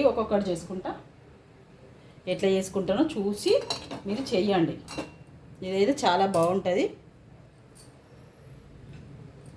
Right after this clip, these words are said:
అప్పుడప్పుడు మరీ పచ్చిమిరపకాయలు తింటాను అని అనుకుంటే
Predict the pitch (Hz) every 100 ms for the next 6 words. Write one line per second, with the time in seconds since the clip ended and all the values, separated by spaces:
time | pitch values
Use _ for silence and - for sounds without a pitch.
0 | - - - - - - - 202 185 220
1 | 208 220 349 427 - - - - - -
2 | - 175 208 247 202 - 214 208 214 202
3 | 202 202 196 208 190 196 196 196 190 185
4 | 185 196 196 196